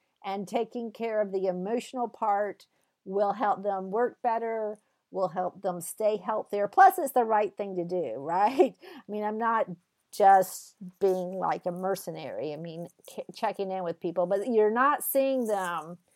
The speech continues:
So you d-, need to be more intentional about sussing out how they're really doing and,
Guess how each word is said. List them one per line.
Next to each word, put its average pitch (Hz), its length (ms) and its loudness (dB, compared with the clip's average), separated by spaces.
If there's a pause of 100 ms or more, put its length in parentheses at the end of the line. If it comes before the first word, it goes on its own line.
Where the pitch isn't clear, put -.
(300)
So 214 120 -4
you 214 380 -4
d-, 226 120 -8
need 220 300 -4
to 220 60 -4
be 214 180 -4
more 208 480 -6
intentional 190 880 -6
about 170 320 -4
sussing 196 520 -4
out 190 200 -6
how 185 220 -2
they're 180 200 0
really 170 340 -4
doing 170 460 -10
and, 175 220 -14